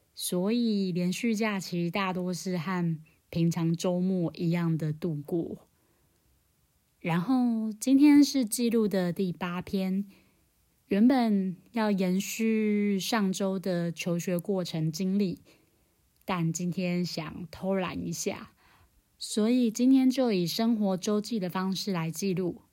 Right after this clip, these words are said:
那我们就直接开始吧。先来聊聊最近工作上的一些事情。其实最近我换了新工作，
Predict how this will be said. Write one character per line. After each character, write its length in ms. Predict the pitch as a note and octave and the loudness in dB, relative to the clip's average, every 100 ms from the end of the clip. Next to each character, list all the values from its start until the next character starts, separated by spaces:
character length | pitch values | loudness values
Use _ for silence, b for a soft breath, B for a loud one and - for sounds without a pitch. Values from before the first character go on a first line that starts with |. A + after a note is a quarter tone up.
| b b b _ | b b b _
那 200 | - F#3 | -2 0
我 100 | E3 | 0
们 280 | D3 D3 D3 | 0 0 -2
就 480 | D#3+ E3+ E3 D#3+ D#3 | -2 -2 -2 -4 -4
直 120 | D#3 F3+ | -4 0
接 100 | B3 | 0
开 160 | B3+ | 0
始 180 | B3+ F#3+ | -4 -4
吧。 380 | F3+ F#3 F#3 F#3+ b b b b _ _ _ _ - b b b b b b _ - | -2 -2 -4 -10 b b b b _ _ _ _ -20 b b b b b b _ -16
先 320 | - A#3+ B3 | -4 -2 0
来 160 | G#3+ | 0
聊 220 | F#3+ F#3 F#3 | 0 -2 -2
聊 360 | F#3 F3+ F3+ | -2 -4 -4
最 220 | F3 G3+ | -4 -6
近 260 | F#3+ G3+ G3 | -2 0 0
工 220 | G3 G3 | 0 -2
作 180 | G3+ G3+ | -2 -4
上 220 | F#3+ G3 | -2 -2
的 80 | F3 | -2
一 80 | F3+ | -2
些 220 | F3 F#3 | -4 -6
事 240 | E3+ G3+ | -4 -4
情。 420 | E3+ E3+ D3+ D3+ E3+ b b b b b b _ _ _ _ _ _ - - - | -4 -2 0 0 -4 b b b b b b _ _ _ _ _ _ -20 -20 -14
其 320 | - - G#3 | -6 -2 -2
实 500 | G#3 A#3+ A3+ A3+ A3+ | -2 0 0 0 -2
最 320 | G#3 C4 A#3+ | -2 0 0
近 400 | A3 A#3+ A#3+ A3+ | 0 0 2 2
我 220 | F3+ D3+ | 2 0
换 260 | D3 G3 F#3 | -2 -2 0
了 320 | E3+ D#3+ D#3 | 0 0 -4
新 260 | D#3 G3 G3 | -4 -2 -2
工 260 | G3+ G3 | -2 -2
作， 360 | G3 A#3 - | -4 -6 -6